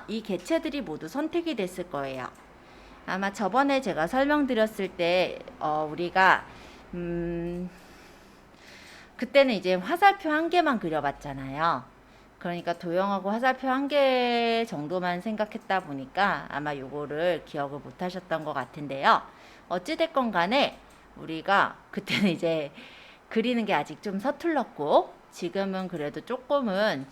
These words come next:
익숙해진 상태라 제가 일부러 좀 여러 개 그려봤어요. 자, 다시 설명드리면 그림 선택돼 있는 상태로 쉬프트예요.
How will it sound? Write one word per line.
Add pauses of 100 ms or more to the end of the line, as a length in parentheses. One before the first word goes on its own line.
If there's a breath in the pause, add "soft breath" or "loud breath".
익숙해진
상태라 (380 loud breath)
제가
일부러
좀
여러
개
그려봤어요. (1200 loud breath)
자, (400)
다시
설명드리면 (100)
그림
선택돼
있는
상태로
쉬프트예요.